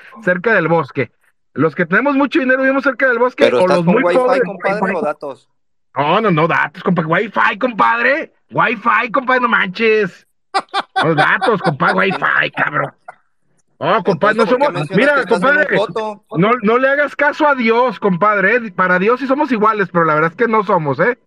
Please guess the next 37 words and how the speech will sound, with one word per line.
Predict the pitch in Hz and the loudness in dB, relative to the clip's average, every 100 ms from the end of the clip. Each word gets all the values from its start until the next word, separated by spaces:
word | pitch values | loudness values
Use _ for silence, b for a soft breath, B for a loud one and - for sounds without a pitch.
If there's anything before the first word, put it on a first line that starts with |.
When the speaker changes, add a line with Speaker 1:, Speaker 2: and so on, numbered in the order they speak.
| _ _ _ _ _ - | _ _ _ _ _ -10
Speaker 1:
O | 104 | -4
sea, | 131 123 | 0 0
no | 139 | 2
le | 175 | 2
haga, | 202 | 2
ya | 175 202 | 2 0
Speaker 2:
Entonces, | |
Speaker 1:
cuando | 254 240 | -2 -2
Speaker 2:
¿por | 240 | 0
qué | |
Speaker 1:
estemos | 247 233 | 0 0
Speaker 2:
mencionas | |
que | 202 202 247 | 0 0 0
Speaker 1:
allá | |
Speaker 2:
estás | 220 190 | 2 0
en | 170 | 0
un | 135 | -4
Speaker 1:
alegamos. | 170 127 - | -6 -12 -20
Speaker 2:
coto? | 180 _ _ _ _ _ - | -20 _ _ _ _ _ -14
Speaker 1:
Está | - 139 | -4 -2
viendo | 165 | 0
un | 208 | -2
coto, | 180 160 233 | -2 -2 0
pero | 220 | 0
aquí | 156 139 165 | -2 -4 -2
no, | 202 | -2
no, | 190 143 147 | 0 -2 -4
no, | 117 110 131 160 | -6 -12 -8 -6
aquí | 170 170 | -4 -2
no, | 170 190 170 | 0 0 0
Telcel, | 151 139 147 156 170 | -2 -4 -2 -2 0
Telmex | 160 160 175 | -2 -2 -2
no | 170 | 0
vende | 180 180 180 | 0 0 0
nada, | 107 135 160 | -2 -2 -2
güey, | 151 | -2
aquí | 139 139 | -4 -6